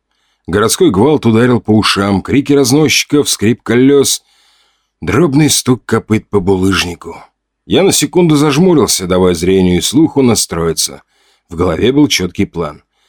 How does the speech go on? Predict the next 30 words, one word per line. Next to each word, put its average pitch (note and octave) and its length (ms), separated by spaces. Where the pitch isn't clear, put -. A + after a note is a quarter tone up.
Проверить D#3+ 440
ребят, D3 440
обсудить G2+ 640
тактику B2 500
с - 40
Червиным — A#2 640
сделано. E2 640
Теперь A#2+ 300
следующее, F2 800
Аня. F2 420
Внутри E3 340
лавки D#3+ 460
Тимофея C3+ 600
пахло A2 400
пылью, G2 540
льняным F2+ 440
маслом G#2+ 500
и F2+ 40
железом. E2 540
За F2 140
прилавком, A2+ 600
уставленным B2+ 580
коробками A#2+ 640
и B2 100
свертками, A#2 640
стоял E2+ 420
сам F#2 240
хозяин F2+ 420
в - 60
черных F#2 440